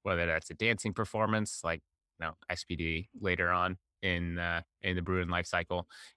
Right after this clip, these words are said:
They've always wanted to, to get something that will get them on their feet. And, um, the K B G D performance, I, I think two hundred, three hundred, four hundred people, uh, the first ten rows in the audience, it was a standing ovation for a couple of minutes.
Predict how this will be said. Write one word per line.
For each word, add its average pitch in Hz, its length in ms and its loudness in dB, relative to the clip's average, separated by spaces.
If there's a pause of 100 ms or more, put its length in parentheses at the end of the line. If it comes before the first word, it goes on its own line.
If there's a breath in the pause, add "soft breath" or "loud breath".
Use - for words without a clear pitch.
They've 98 180 6
always 104 320 6
wanted 95 340 2
to, 92 240 2 (180)
to 98 100 -8
get 87 220 0
something 95 180 0
that 90 80 4
will 87 80 2
get 87 180 -2
them 90 140 0
on 87 80 2
their 82 100 -2
feet. 104 300 -2 (540)
And, 101 520 4
um, 95 440 4 (400)
the 113 80 2
K 110 160 2
B 107 80 4
G 107 140 2
D 107 120 6
performance, 107 680 0
I, 95 140 -2 (320)
I 107 80 2
think 113 200 2
two 139 200 2
hundred, 117 280 4
three 110 180 0
hundred, 107 200 2
four 110 220 2
hundred 104 160 4
people, 95 480 0 (280)
uh, 90 120 0 (120)
the 101 80 2
first - 400 2
ten 110 220 2
rows 95 320 4
in 87 80 0
the 87 80 0
audience, 85 540 -2 (340)
it 101 100 4
was 95 160 2
a 90 40 -4
standing 87 360 0
ovation 80 380 -2
for 80 180 -4
a 82 60 -6
couple - 320 -6
of 73 80 -12
minutes. 76 400 -6